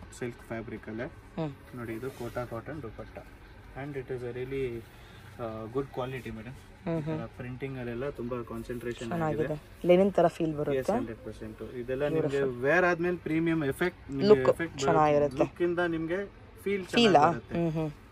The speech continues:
Speaker 2: ಎಸ್. ಅದು ಜಿಮಿಚು ತೋರಿಸಿ.
Speaker 1: ಎಸ್ madam.
Speaker 2: ತುಂಬಾನೇ different ಇದೆ. ಜಿಮಿಚು ಅಲ್ಲಿ work ನೋಡಿ, first time ನೋಡ್ತಾ ಇದ್ದೀನಿ ನಾನು.
Speaker 1: ಹ್ಮ್.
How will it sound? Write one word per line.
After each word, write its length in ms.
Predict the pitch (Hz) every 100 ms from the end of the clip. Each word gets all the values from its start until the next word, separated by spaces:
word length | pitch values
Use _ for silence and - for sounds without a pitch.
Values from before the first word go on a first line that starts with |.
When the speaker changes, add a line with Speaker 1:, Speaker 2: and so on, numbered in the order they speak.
| - - - - - - -
Speaker 2:
ಎಸ್. 300 | 151 - -
ಅದು 140 | 185
ಜಿಮಿಚು 360 | 175 247 302 254
ತೋರಿಸಿ. 300 | 202 196 277
Speaker 1:
ಎಸ್ 500 | - - 135 127 117
madam. 640 | 110 - - - - -
Speaker 2:
ತುಂಬಾನೇ 280 | 196 196 196
different 460 | 170 - 190 190 160
ಇದೆ. 140 | 180
ಜಿಮಿಚು 380 | 165 185 214 220
ಅಲ್ಲಿ 120 | 208 160
work 260 | 190 214 180
ನೋಡಿ, 140 | 156
first 320 | - 165 -
time 160 | 185 180
ನೋಡ್ತಾ 240 | 160 160
ಇದ್ದೀನಿ 220 | 156 151
ನಾನು. 180 | 151 170
Speaker 1:
ಹ್ಮ್. 640 | 226 - - - - 120